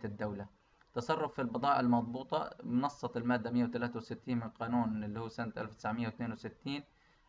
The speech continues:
على أنه لا يجوز التصرف بالبضائع المضبوطة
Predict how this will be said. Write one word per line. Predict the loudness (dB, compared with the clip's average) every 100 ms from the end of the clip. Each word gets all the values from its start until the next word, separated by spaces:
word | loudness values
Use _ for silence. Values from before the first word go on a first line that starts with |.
| -2
على | 0 2 2
أنه | 2 2
لا | 4 4
يجوز | 2 0
التصرف | -2 -4 -4 -4 0 0 0
بالبضائع | -4 -2 2 2 2
المضبوطة | -2 -4 -4 -4 0 0 0